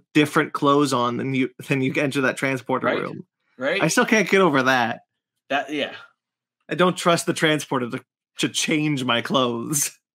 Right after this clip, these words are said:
Speaker 2: Ex-, yeah, and you just randomly beam down and you don't have clothes on. You're like, "Whoops and daisy."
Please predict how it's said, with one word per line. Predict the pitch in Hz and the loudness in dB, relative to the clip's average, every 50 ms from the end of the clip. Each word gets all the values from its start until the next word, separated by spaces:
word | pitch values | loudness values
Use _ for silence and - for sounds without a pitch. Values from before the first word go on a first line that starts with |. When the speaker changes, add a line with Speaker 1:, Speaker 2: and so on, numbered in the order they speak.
| _ _ _ | _ _ _
Speaker 2:
Ex-, | 160 143 120 110 - - | -12 -12 -12 -12 -14 -12
yeah, | 139 139 127 120 110 104 | -8 -4 -4 -4 -4 -4
and | 104 117 127 | -6 -6 -6
you | 139 151 | -4 -4
just | 156 147 - | -6 -8 -8
randomly | 120 120 123 143 143 143 135 131 135 131 | -6 -6 -4 -4 -4 -4 -6 -6 -6 -6
beam | 117 123 127 131 127 | -4 -4 -6 -6 -4
down | 120 131 131 131 127 | -4 -4 -4 -4 -4
and | 120 117 | -4 -4
you | 120 | -4
don't | 120 120 117 | -4 -4 -4
have | 123 123 120 113 113 - _ _ _ _ _ _ _ _ | -4 -4 -4 -4 -6 -10 _ _ _ _ _ _ _ _
clothes | - 135 139 135 117 | -4 -4 -2 -2 -2
on. | 117 107 104 | -4 -6 -6
You're | 101 98 | -8 -10
like, | 95 95 - | -12 -10 -10
"Whoops | - 359 427 415 - - - - | -8 -10 -10 -10 -14 -16 -16 -12
and | 311 233 180 - | -12 -12 -12 -10
daisy." | - 277 277 120 110 - 101 92 | -10 -8 -6 -6 -8 -8 -12 -16